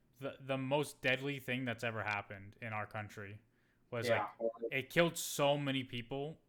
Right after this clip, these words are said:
Speaker 1: because there was lead in our gasoline.
Speaker 2: Yeah.
Speaker 1: That's crazy.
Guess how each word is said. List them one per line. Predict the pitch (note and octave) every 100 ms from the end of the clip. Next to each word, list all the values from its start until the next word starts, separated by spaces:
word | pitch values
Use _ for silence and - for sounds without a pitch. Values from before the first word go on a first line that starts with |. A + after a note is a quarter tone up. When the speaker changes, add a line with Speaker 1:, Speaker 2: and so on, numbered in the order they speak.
| _ -
Speaker 1:
because | B2+ C3 A#2+
there | B2
was | A2+
lead | G#2+ A2+
in | G#2+
our | G#2
gasoline. | G2+ G2 G2 - F#2+ G2 G2+ _ _ _ _ _ _
Speaker 2:
Yeah. | A2 G2+ - - _ _ _ _ _ _ _ _ _ _ _ -
Speaker 1:
That's | A2 -
crazy. | - F#2+ F#2